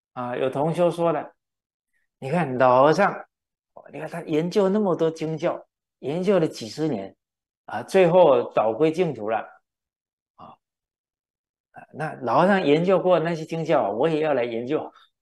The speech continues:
<laughs> 哦，哎，太着相了，<laughs> 你着相了，你看不懂老和尚在点化我们什么了。啊，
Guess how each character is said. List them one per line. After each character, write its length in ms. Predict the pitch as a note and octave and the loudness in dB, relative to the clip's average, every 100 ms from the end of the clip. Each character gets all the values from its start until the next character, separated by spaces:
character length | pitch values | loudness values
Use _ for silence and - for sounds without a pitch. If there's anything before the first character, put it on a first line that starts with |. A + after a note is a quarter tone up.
| _ _ _ | _ _ _
<laughs> 260 | - - - _ _ _ _ _ _ _ _ _ _ _ _ _ _ _ _ _ _ _ _ _ _ _ _ _ _ _ _ _ _ _ _ _ _ | -14 -14 -18 _ _ _ _ _ _ _ _ _ _ _ _ _ _ _ _ _ _ _ _ _ _ _ _ _ _ _ _ _ _ _ _ _ _
哦， 500 | A2+ G#2+ F#2 F2 _ _ _ _ _ _ _ | -8 -8 -8 -16 _ _ _ _ _ _ _
哎， 240 | - C#3 | -4 -4
太 260 | C3 E3+ F3 | -4 0 0
着 300 | - B2+ C#3+ | 0 0 0
相 300 | D3+ F3 A#2+ | 2 -2 -2
了， 180 | F#2+ - _ _ - _ | -8 -10 _ _ -20 _
<laughs> 520 | D#3+ - - - _ | -16 -16 -20 -20 _
你 180 | - C#3+ C#3+ | -8 -8 -4
着 220 | D#3 E3 | 0 2
相 260 | F#3+ G3 | 2 2
了， 80 | E3+ | 0
你 300 | D3+ C#3+ D3 _ _ _ | -2 -4 -8 _ _ _
看 220 | F#3+ F3+ | -2 0
不 80 | F3+ | 0
懂 240 | D#3 B2 | 0 2
老 180 | A#2 B2+ | 4 4
和 80 | D3+ | 2
尚 240 | E3+ D#3 | -2 -4
在 140 | D#3 D3+ | -4 -6
点 360 | - A2+ G2 | -2 -4 -4
化 200 | A2+ D#3 | 2 2
我 180 | A#2 F#2 F#2+ | 4 0 -6
们 100 | G2+ | -12
什 140 | G2 | -14
么 180 | F2+ G2 | -10 -8
了。 200 | G2 - _ _ _ _ _ _ _ _ _ _ _ _ _ _ _ _ _ _ _ _ _ _ _ _ | -10 -16 _ _ _ _ _ _ _ _ _ _ _ _ _ _ _ _ _ _ _ _ _ _ _ _
啊， 300 | F#2+ F2+ | -18 -18